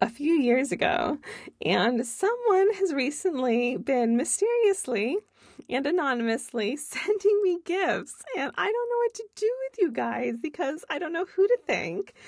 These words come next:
and I don't know why you would be so <laughs> generous. But truly, I am so blown away and so honored and so touched, and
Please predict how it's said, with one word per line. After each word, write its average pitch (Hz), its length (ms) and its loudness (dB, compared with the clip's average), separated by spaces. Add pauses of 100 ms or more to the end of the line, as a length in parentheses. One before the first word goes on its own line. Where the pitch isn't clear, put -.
(320)
and 254 160 -2
I 247 80 0
don't 254 200 -2
know 311 140 2
why 330 220 0 (240)
you 440 140 4
would - 120 -6
be 349 120 4
so - 300 4
<laughs> 359 40 8
generous. 302 920 0 (680)
But 254 380 6
truly, 359 760 8
I 302 120 4
am 294 360 4
so 359 880 4
blown 311 300 0
away 254 640 2
and 247 280 0
so 311 300 -2
honored 277 520 0
and 214 160 -2
so 233 200 -4
touched, 370 640 0
and 247 380 0